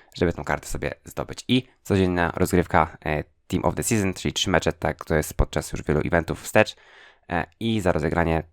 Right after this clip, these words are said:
mm, pięciu dni właśnie w takim dostajemy pięć tysięcy expa i kilka jeszcze paczek. Dobra, myślę, że tyle chyba. Wszystkie pozostałe paczki, jak widzicie, jest ich tutaj mnóstwo do odebrania i aktualnie mam ponad chyba sto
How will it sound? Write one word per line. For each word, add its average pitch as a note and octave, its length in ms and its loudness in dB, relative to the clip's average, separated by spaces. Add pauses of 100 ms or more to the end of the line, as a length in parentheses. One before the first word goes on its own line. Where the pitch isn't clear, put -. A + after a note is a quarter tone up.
(140)
mm, D#2+ 300 -6 (100)
pięciu F2+ 340 0
dni E2+ 300 -4 (120)
właśnie E2 260 0
w D2 40 -8
takim D#2+ 180 -6
dostajemy D#2 260 -6
pięć - 440 -4
tysięcy D#2+ 420 -6
expa G2 320 2
i - 160 -6
kilka - 280 -6
jeszcze - 200 -2
paczek. - 400 0
Dobra, G2+ 240 6
myślę, C3+ 180 4
że A2 80 8
tyle F2 160 4
chyba. - 340 2 (140)
Wszystkie - 260 -6
pozostałe F2+ 300 2
paczki, - 260 -2
jak E2+ 80 -4
widzicie, E2+ 200 -2
jest E2+ 120 0
ich - 80 -8
tutaj - 180 2
mnóstwo G2 640 4
do F#2 80 2
odebrania F#2 460 2 (100)
i G2 120 -8 (340)
aktualnie F#2+ 440 4
mam D#2+ 100 -2
ponad E2+ 200 4
chyba D#2+ 200 2
sto F#2 480 4